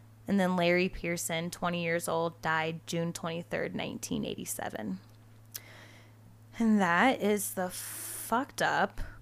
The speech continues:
crazy story of Robert Berdella, A K A the Collector, A K A the Kansas City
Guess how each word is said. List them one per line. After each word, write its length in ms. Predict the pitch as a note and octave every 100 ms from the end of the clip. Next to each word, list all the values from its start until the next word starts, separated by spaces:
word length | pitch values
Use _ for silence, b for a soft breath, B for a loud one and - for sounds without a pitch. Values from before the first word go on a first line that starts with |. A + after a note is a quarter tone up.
| -
crazy 720 | - - - G#3 A3 A#3 C4+
story 720 | C4 - D#3+ D#3 - F#3+ A3 B B -
of 240 | G#3+ G#3 G3
Robert 840 | F#3+ F#3+ F3 E3+ G3+ G#3+ - -
Berdella, 720 | F#3 A#3 A3 D#3+ D#3 D#3+ F3 A3+ B B B B B -
A 140 | F#3 G3
K 460 | - G3 F3+ F3+
A 40 | E3+
the 120 | E3+
Collector, 920 | - E3+ E3+ F3+ - - A3 A3+ A#3
A 180 | - F3
K 300 | E3+ - F3
A 360 | F3 E3 E3 E3
the 180 | F3+ F3
Kansas 760 | - - F3+ F#3 G3 F#3+ - -
City 680 | - - F3 E3+ E3+ F3